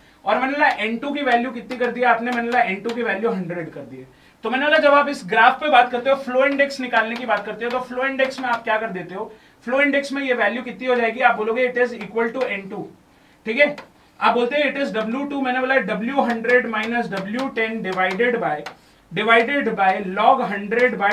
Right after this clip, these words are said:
ten की बात कर लेते हो आप direct, ठीक है। और यहाँ से आप जो भी flow index का value है वो slope निकाल के रख लेते हो और फिर धीरे धीरे आप किसी भी random value की बात कर सकते हो, ठीक है। ठीक, ठीक है,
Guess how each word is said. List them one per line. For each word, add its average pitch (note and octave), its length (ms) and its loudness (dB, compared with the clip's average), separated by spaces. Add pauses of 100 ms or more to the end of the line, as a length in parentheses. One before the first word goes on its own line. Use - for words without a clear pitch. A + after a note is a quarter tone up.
ten F3+ 240 -6
की F3 120 -8
बात D3+ 220 -6
कर D3 100 -12
लेते C3+ 240 -12
हो C#3 60 -8
आप A#2+ 120 -12
direct, B2 360 -14
ठीक G#3+ 140 -6
है। A#3+ 120 -4 (340)
और A3 120 0
यहाँ A3+ 320 2
से D4+ 120 -2
आप C4+ 140 6
जो A#3 160 0
भी C#4 140 -2
flow B3 260 4
index A#3 320 -2
का B3+ 120 0
value G3 300 2
है B3+ 60 6
वो A3+ 140 4
slope B3+ 500 2
निकाल G#3 300 4
के G#3+ 80 0
रख F#3+ 180 0
लेते G#3 200 2
हो C#4 140 6 (240)
और A3+ 120 6
फिर - 180 -4
धीरे B3+ 240 -2
धीरे B3 200 2
आप A3+ 160 4
किसी A3+ 200 -4
भी A#3+ 120 4
random G3+ 260 4
value F#3+ 280 2
की G3+ 140 -4
बात E3 200 0
कर C#3 160 -10
सकते - 300 -18
हो, - 80 -20 (1040)
ठीक B3+ 140 6
है। C#4+ 200 6 (260)
ठीक, - 200 -10 (3000)
ठीक F#3+ 220 4
है, A#2+ 120 -14